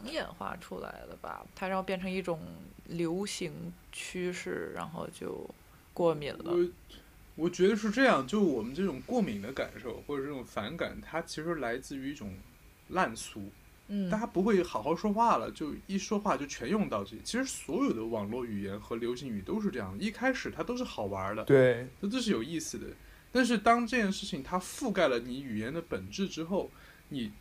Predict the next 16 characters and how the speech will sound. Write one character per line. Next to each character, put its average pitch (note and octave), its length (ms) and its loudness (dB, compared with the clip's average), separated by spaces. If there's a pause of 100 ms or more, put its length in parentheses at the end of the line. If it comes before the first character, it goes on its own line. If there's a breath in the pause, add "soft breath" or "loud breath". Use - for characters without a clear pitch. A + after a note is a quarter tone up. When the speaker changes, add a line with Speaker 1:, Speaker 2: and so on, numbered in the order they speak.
(220)
Speaker 2:
不 D3+ 140 -2
会， - 220 -12
你 D3 120 -6
除 - 280 -4
了， A#3 100 6
Speaker 3:
是 D3 200 4
的。 C3 340 -2
Speaker 2:
就 B3 100 -6
是 B3+ 120 2
很， B2 280 -4
你 C3+ 100 -8
看 A#3+ 140 2
小 A#2 160 -4
红 A2 120 -2
书 G3+ 140 -6
上 A3 240 2